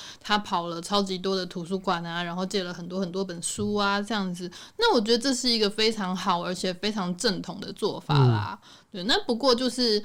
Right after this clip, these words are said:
Speaker 1: 我，以我自己觉得说，我们还是可以稍微就是，如果你真的是初学写作者，或者说你没有这么多成本的时间，或者说你还有正职工作，你可以稍微去 downgrade 一点点去做你这个查资料的动作。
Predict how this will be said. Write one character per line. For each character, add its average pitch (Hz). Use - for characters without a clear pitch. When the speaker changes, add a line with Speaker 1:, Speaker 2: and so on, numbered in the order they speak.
Speaker 1:
我， 180
以 269
我 311
自 226
己 202
觉 175
得 180
说， 180
我 185
们 202
还 214
是 262
可 254
以 185
稍 202
微 175
就 185
是， 202
如 196
果 190
你 156
真 226
的 220
是 214
初 220
学 185
写 170
作 196
者， 175
或 185
者 170
说 190
你 175
没 160
有 170
这 220
么 190
多 190
成 175
本 175
的 170
时 170
间， 175
或 190
者 175
说 190
你 170
还 180
有 170
正 185
职 165
工 151
作， 165
你 180
可 269
以 -
稍 330
微 269
去 302
downgrade 277
一 226
点 190
点 170
去 214
做 196
你 156
这 175
个 180
查 -
资 175
料 165
的 -
动 -
作。 175